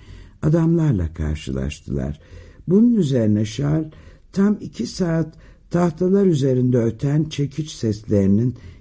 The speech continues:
işkencesine katlanmak zorunda kaldı.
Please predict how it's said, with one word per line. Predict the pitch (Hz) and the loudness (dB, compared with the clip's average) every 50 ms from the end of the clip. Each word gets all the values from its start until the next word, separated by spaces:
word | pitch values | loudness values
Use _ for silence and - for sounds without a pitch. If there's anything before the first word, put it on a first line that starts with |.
| - - - | -12 -10 -10
işkencesine | 123 - - - 151 143 131 120 98 95 90 85 - 110 117 131 139 - | -10 -10 -6 -2 0 2 2 2 2 0 -2 -2 -4 -6 -4 -4 -6 -6
katlanmak | - 104 95 85 - - 90 87 85 80 76 78 76 - | -6 -6 -6 -6 -4 -4 -2 0 0 0 0 -2 -4 -6
zorunda | - 67 73 65 65 62 53 58 60 - | -6 -6 -4 -4 -4 -4 -6 -6 -10 -12
kaldı. | - 60 57 53 50 50 50 - - - | -12 -12 -12 -12 -12 -14 -14 -16 -16 -18